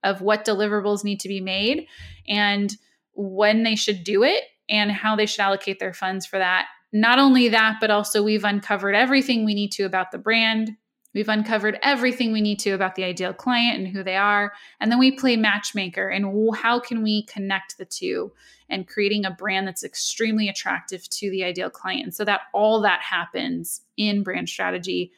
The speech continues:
as well as the list of things and the roadmap to what they need to be building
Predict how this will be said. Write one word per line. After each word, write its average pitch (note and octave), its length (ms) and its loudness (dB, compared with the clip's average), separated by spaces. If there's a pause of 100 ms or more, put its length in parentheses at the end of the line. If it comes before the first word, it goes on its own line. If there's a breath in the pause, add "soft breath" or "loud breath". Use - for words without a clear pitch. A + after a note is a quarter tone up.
(140)
as G3+ 180 -4
well G3+ 460 2
as F3+ 480 -2 (280)
the G#3 120 0
list G#3 380 0
of G3 100 -6
things F#3+ 460 -8
and F#3 100 -6
the F#3 60 -6
roadmap F#3+ 640 -2 (200)
to F3+ 460 -4
what G3+ 300 -4
they G#3 100 0
need F#3+ 160 -4
to - 80 -12
be G3+ 100 -10
building F3 560 -6